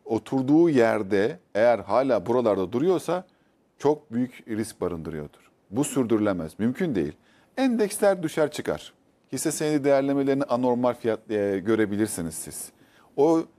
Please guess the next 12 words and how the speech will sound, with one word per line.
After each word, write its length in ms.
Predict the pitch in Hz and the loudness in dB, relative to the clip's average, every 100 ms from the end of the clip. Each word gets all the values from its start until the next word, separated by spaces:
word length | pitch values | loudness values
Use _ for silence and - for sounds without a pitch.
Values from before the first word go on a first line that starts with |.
| _ _ _ | _ _ _
kendi 320 | - 120 151 | -4 -4 -2
içinde 640 | 180 151 147 143 143 147 143 - - | -4 -4 -6 -2 0 0 -2 -10 -2
realize 360 | 117 123 117 123 | 2 2 2 0
olabilir, 600 | 110 98 101 101 - - _ | 0 0 -2 -4 -6 -14 _
sektör 520 | - 113 - 143 151 | -4 -4 0 0 4
veya 200 | 143 120 | 4 4
hisse 440 | 107 110 - 104 | 0 -8 -4 -2
bazında. 300 | 85 80 76 76 | -2 -4 -14 -12
Fakat 360 | 101 95 123 - | -10 -6 -6 -2
tahvil 260 | 95 123 123 | -2 0 0
öyle 140 | 107 | -2
değil. 260 | 95 82 | -4 -6